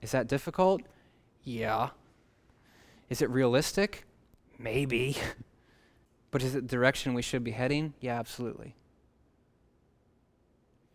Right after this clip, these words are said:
This text, though ancient, has a lot to do with us.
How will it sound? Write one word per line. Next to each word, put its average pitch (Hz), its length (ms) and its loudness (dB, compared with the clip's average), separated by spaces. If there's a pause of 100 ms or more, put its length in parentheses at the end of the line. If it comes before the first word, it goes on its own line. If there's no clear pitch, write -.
(380)
This - 180 -8
text, - 460 -2
though 120 180 2
ancient, 120 400 -2
has 113 160 -6
a 117 40 -4
lot 117 260 0
to - 100 -18
do 117 140 -6
with 113 220 -6
us. - 340 -8